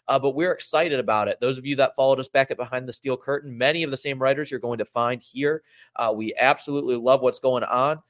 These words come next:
and we're excited for the future. Uh, it's, the, it's, we're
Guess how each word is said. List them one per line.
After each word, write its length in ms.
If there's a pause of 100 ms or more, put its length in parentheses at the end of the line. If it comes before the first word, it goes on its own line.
(240)
and 120
we're 140
excited 500
for 140
the 80
future. 640
Uh, 360
it's, 240
the, 320
it's, 320 (140)
we're 320